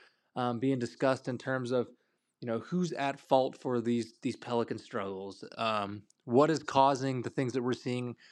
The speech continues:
on the court to occur? Why are we having such highs and lows in terms of discrepancy,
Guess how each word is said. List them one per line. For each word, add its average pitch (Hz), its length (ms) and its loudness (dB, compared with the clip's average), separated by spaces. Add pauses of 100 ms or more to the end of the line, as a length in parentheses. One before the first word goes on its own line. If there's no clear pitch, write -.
(260)
on 120 140 4
the 117 80 0
court 127 320 2
to 117 160 2
occur? 110 460 4
Why 113 280 4
are 139 120 2
we 131 120 0
having 123 280 0
such 117 200 -4
highs 120 340 2
and 117 120 -4
lows 117 260 2
in 110 60 -6
terms 113 240 -2
of 107 80 -6
discrepancy, 120 840 -4